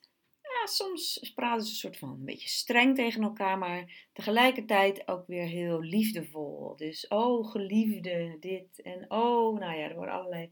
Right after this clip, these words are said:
woorden gebruikt. Ehm, ja, vanuit het idee dus dat het ook twee geliefden zijn die tot elkaar spreken.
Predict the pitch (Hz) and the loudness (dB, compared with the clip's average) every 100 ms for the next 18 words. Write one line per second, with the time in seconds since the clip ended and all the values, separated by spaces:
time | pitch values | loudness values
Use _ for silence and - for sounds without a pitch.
0 | - - - - 185 214 190 185 170 165 | -18 -12 -12 -6 0 2 2 0 -2 2
1 | 156 151 - - - _ _ _ - 170 | 4 2 -4 -20 -20 _ _ _ -16 -14
2 | 165 156 156 160 _ - 196 - - _ | -14 -14 -14 -18 _ -8 -6 -6 -8 _
3 | _ _ - 185 170 175 175 175 170 170 | _ _ -8 -4 -2 -4 -6 -8 -2 0
4 | 170 165 156 170 170 170 170 165 _ _ | 0 -6 -10 -12 -12 -10 -10 -10 _ _
5 | _ _ - - 175 175 226 262 - 180 | _ _ -6 4 4 4 2 4 2 -2
6 | 151 147 151 151 147 139 147 143 - - | -6 -8 -8 -14 -16 -12 -10 -10 -10 -12
7 | - - 151 143 _ | -12 -12 -14 -18 _